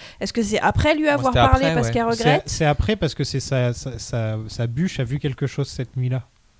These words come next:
Speaker 2: Ah, donc ce serait
Speaker 3: Dans la série, dans la
Speaker 2: post-message
Speaker 3: saison
Speaker 2: de
Speaker 3: une,
Speaker 2: bûche.
Speaker 3: rappelle-toi, dans la saison une. C'est elle qui lui dit, il y avait trois hommes, il y avait un mec comme ça, il y avait un mec
Speaker 1: Ah,
Speaker 3: comme ça.
Speaker 1: oui.
Speaker 3: Donc en fait, elle se trouve sur le, presque sur les lieux du crime, pas très loin. Et en
Speaker 1: Hmm.
Speaker 3: fait, elle va être témoin de ce qui va se passer
Speaker 2: Ah.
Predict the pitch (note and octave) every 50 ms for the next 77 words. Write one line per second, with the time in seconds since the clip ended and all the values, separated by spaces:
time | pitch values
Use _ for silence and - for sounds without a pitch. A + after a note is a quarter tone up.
0 | - _ _ _ _ _ _ _ _ - - _ _ _ _ _ _ _ - -
1 | - - B2+ C#3 C#3 C#3 B2+ - C3+ D3 C3 D3 D3+ D3+ D3+ D3 - E3 D#3 -
2 | E3+ E3+ D#3+ D3 D#3 E3 D3+ C#3 C3+ F#3+ D3+ D3 F3 F3+ F#3 F#3 E3+ D3 D3+ D3
3 | E3 D#3+ D3 - E3+ D#3 C#3 C#3+ C#3 C3 - - C3+ B2 C#3 C#3+ D3 C#3+ B2+ A#2
4 | - - _ _ _ _ _ _ - - - E3 F3+ F3 - F#3 D#3+ D#3 D#3 C3
5 | D3+ E3+ F3 D#3 C#3+ C#3 C3+ - - D3+ D3+ C3 C#3+ F3+ F#3 F#3+ F#3+ F#3 E3+ D3
6 | C3 C3+ C3 C#3 C#3+ C#3+ - - - D3 C#3+ - - - F3 E3+ E3 D3+ C#3 C3
7 | C3+ C#3 - C4 C#4+ D4 C#4+ B3+ G#3 F#3+ G3 A3 C4+ C#4+ C#4 - - - - -
8 | F3 E3+ - F#3 E3+ - A3 - F#3+ E3+ - - D#3+ - - F#3 - - E3+ D3
9 | D3 B2+ - - G#3 G3+ - G#3+ - - E3+ E3 D#3+ D#3 D#3 D#3 C#3 C#3 C3+ -
10 | - F3 F#3 G3+ F#3 F#3 D3 - - D#3 C#3 C#3 C#3 E3+ F3+ - - - - -
11 | - - - - - B2 B2 A#2+ - A3 - E3 C#3 A#2 C#3+ D#3 D#3+ - - F3
12 | E3 D#3 D#3 D#3 D3+ D3+ - - - - C3+ B2 - - C3+ C3+ C3 - - -
13 | B2 A#2 - - D#3 F3 - - _ - - A#2 A#2 A#2 A#2+ A#2+